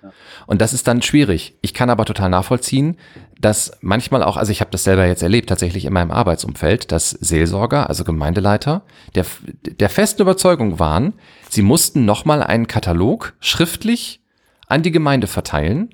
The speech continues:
Speaker 2: einen Verhaltenskatalog, also in diesem Fall ein Auszug aus dem
Speaker 1: Oh,
Speaker 2: Katechismus,
Speaker 1: okay.
Speaker 2: weil, und die Begründung war,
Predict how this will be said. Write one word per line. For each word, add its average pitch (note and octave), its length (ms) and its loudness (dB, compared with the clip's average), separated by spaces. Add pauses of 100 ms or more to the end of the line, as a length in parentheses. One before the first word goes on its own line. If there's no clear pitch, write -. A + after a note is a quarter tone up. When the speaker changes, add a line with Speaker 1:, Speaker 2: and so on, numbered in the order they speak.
Speaker 2:
einen G#2 140 2
Verhaltenskatalog, G#2+ 1000 0
also - 140 -8
in G2+ 40 0
diesem G#2+ 180 -4
Fall F#2+ 140 2
ein F2+ 100 0
Auszug - 520 -2
aus F#2+ 160 -2
dem G2+ 100 -2
Speaker 1:
Oh, G2 40 -4
Speaker 2:
Katechismus, A#2+ 640 -2 (840)
Speaker 1:
okay. F2+ 100 -12
Speaker 2:
weil, C#3 300 4
und C#3+ 200 -2
die C3 80 2
Begründung B2+ 580 2
war, F#2 320 2